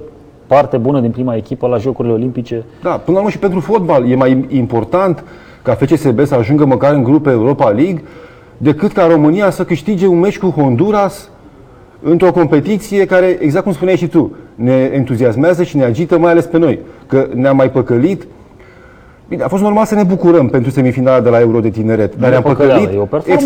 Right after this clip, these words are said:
Speaker 2: exagerând, am exagerat dimensiunea acelei performanțe.
Speaker 1: Nu, dimensiunea a fost reală, cred că am exagerat efectele performanței. Noi ne-am
Speaker 2: Efectele,
Speaker 1: bucurat,
Speaker 2: sigur, le-am
Speaker 1: ne-am
Speaker 2: exagerat.
Speaker 1: bucurat în ideea că echipa asta se va muta cu totul la seniori și gata, am rezolvat problemele. De fapt, acolo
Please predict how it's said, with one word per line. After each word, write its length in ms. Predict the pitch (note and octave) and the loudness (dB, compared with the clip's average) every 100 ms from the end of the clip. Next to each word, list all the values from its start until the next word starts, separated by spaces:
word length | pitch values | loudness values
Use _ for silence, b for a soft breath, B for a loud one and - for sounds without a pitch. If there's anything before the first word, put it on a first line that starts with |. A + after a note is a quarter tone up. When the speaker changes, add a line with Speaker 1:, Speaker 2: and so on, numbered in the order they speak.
| F#3+ | 2
Speaker 2:
exagerând, 440 | C#3+ E3 E3+ G#3 | 2 2 2 0
am 140 | - E3+ | 0 0
exagerat 460 | E3 D#3+ D3 G#3 | 2 0 0 0
dimensiunea 640 | F#3+ G3 F#3+ D3 F#3 F#3+ C3 | 0 0 -2 -2 -2 0 0
acelei 240 | A2+ A#2+ | 0 -2
performanțe. 640 | B2 A2+ A2 G#2+ G2 B2+ | -2 -2 -2 -4 -2 -2
Speaker 1:
Nu, 80 | A#2 C3+ | -2 -4
dimensiunea 440 | G#2+ G#2 - D3 | -6 -6 -4 -4
a 40 | |
fost 220 | C#3+ D3+ D3 | 0 0 2
reală, 260 | E3 A#2+ | 2 2
cred 160 | A2+ A#2+ | -2 -4
că 80 | B2+ | -2
am 60 | |
exagerat 520 | B2+ - G#2+ A#2+ D3 | -2 -2 -2 0 -2
efectele 500 | B2 - G3 - A2+ | -2 -2 -2 0 -2
performanței. 680 | G#2 G2+ - G#2 G2+ F2+ G#2+ G#2 | -2 -4 -4 -4 -4 -6 -10 -4
Noi 120 | A#2+ | 0
ne-am 120 | C3 | 2
Speaker 2:
Efectele, 220 | C3 B2 | 2 4
Speaker 1:
bucurat, 200 | C3+ D3 | 4 4
Speaker 2:
sigur, 120 | D3 | 4
le-am 120 | A#2 A#2+ | 2 2
Speaker 1:
ne-am 120 | C3+ | 0
Speaker 2:
exagerat. 480 | A2 F#2+ C3+ C#3+ - | 0 0 2 2 -2
Speaker 1:
bucurat 420 | - C3 B2+ C#3+ | -10 -8 -6 -2
în 100 | C3+ | 0
ideea 400 | A#2+ C3+ D3 - | 2 2 2 0
că 160 | - D3+ | 2 4
echipa 340 | C#3 - D3+ D3 | 4 0 0 0
asta 420 | - D3+ D3 - - - _ | 2 0 0 -4 -20 -20 _
se 160 | - C3 | -6 0
va 100 | C3+ | 2
muta 260 | C3+ B2+ D3+ | 2 2 0
cu 100 | B2+ | 0
totul 260 | E3 D#3+ | 0 2
la 80 | C#3+ | 0
seniori 400 | A#2+ B2 C3+ E3 | 0 -2 0 -2
și 100 | C3 | 0
gata, 220 | D#3 C#3+ | 0 0
am 80 | C#3 | 0
rezolvat 320 | C3 B2+ C#3 | -2 0 0
problemele. 400 | C#3+ D3 C3+ F#2+ | 0 0 0 -2
De 80 | F#2+ | -6
fapt, 220 | - A2+ | -8 -6
acolo 300 | A#2+ C#3+ A#2+ | -4 -2 -4